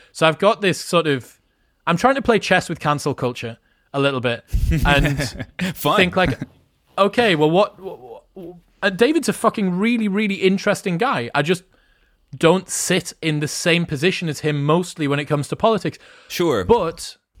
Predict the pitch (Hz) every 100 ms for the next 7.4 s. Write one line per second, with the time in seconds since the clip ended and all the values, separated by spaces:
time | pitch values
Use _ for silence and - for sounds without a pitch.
0 | - _ _ _ - 170 147 190 214 180
1 | - 190 185 170 190 170 180 175 185 165
2 | 170 165 151 160 - 151 175 175 - 143
3 | - 127 147 175 175 - - 165 160 165
4 | 160 151 143 151 151 147 143 175 170 165
5 | 117 - 113 101 - _ _ _ _ -
6 | 175 185 190 - 117 117 196 208 196 170
7 | - 190 175 165